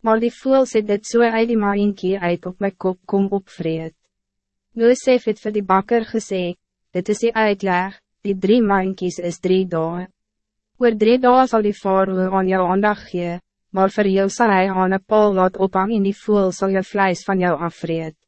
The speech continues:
Drie dae later was dit die farao se verjaarsdag en hy het al sy ambtenaren op 'n groot ete onthaal. Daarvoor sy ambtenaren het hy aandag gegee aan die saak van die skinker en die bakker.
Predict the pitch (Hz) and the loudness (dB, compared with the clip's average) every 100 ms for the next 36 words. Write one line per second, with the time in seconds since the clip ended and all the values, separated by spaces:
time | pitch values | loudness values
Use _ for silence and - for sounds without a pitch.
0 | _ _ _ _ _ _ - 226 262 277 | _ _ _ _ _ _ -2 0 2 2
1 | 294 254 196 185 190 190 190 202 208 214 | 4 4 2 0 -4 -4 -4 -4 -2 -4
2 | - 226 233 254 254 233 254 226 180 170 | 0 4 4 2 -2 -4 -4 -2 -2 0
3 | 170 - 170 165 - 185 185 180 180 185 | -2 -4 -6 -6 -8 -6 -2 0 -2 0
4 | 190 196 208 190 190 196 - 190 170 165 | -2 0 0 0 0 -2 -4 -4 -2 -2
5 | 170 214 202 196 185 196 202 196 170 165 | -2 -2 -4 -6 -2 -2 -2 -4 -4 -4
6 | 165 170 170 170 165 160 _ _ _ _ | -4 -4 -4 -4 -6 -10 _ _ _ _
7 | _ _ - 226 226 - 294 - 277 208 | _ _ 0 0 2 0 0 0 0 2
8 | 214 220 214 196 190 196 190 190 196 196 | 0 -2 -2 0 0 0 -2 -2 -2 0
9 | 202 208 208 - 214 - 180 175 185 185 | 2 2 0 -4 -12 -8 -6 -4 -4 -4
10 | - 220 202 - 202 202 - - 214 208 | 0 0 0 -2 -2 -2 -4 -6 -4 -4
11 | 202 208 208 190 175 175 - 175 | -4 0 0 0 -2 -4 -6 -10